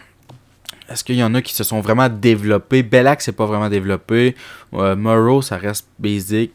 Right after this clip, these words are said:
Monroe, ça, c'est lui qu'on a repêché cette année. Donc, c'est à voir.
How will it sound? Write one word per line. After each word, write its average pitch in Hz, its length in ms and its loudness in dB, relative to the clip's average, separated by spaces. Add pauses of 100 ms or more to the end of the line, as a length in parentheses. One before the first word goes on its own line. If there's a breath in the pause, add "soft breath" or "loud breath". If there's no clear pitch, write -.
(180)
Monroe, 110 540 2
ça, 117 120 -8
c'est 98 160 -8
lui 104 140 -4
qu'on 104 180 -4
a 95 60 -4
repêché 98 420 -6
cette 104 260 -8
année. 101 300 -4
Donc, 101 240 -6 (560 loud breath)
c'est - 260 -2
à 110 120 6
voir. 107 760 2